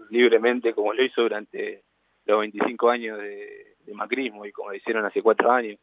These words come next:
Eh, creo que lo más importante es que, el, que empecemos a disputar ideas y que una vez que termine esta elección y, y gane la lista de, de Román a la cabeza, eh, haya una posi-, o una oposición constructiva que quiera Boca.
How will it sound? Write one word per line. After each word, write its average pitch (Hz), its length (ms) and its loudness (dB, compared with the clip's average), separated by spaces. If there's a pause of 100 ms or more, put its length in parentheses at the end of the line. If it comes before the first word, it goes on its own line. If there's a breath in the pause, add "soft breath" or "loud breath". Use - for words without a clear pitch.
(560)
Eh, 107 560 -10
creo 123 220 4
que 113 80 0
lo 107 100 -4
más 117 140 -4
importante 117 500 -8
es 110 60 -14
que, 104 180 -12
el, 101 280 -16 (220)
que 117 120 -12
empecemos 127 400 -6
a 127 60 -2
disputar 120 420 0
ideas 143 580 0
y 110 120 -20
que 104 360 -8 (300)
una 131 180 0
vez 139 120 2
que 135 60 4
termine 127 280 2
esta 123 140 -2
elección 135 440 -2
y, 113 220 -12
y 107 260 -16
gane 120 640 -4
la 107 120 0
lista 117 340 -6
de, 107 280 -20 (280)
de 107 180 0
Román 113 320 0
a 117 40 0
la 110 120 -2
cabeza, 127 480 -2 (580)
eh, 101 240 -10
haya 123 180 -8
una 123 140 -4
posi-, 113 320 -6
o 131 120 0
una 135 180 2
oposición 117 400 0
constructiva 131 580 0
que 117 100 -8
quiera 123 260 -4
Boca. 107 340 -6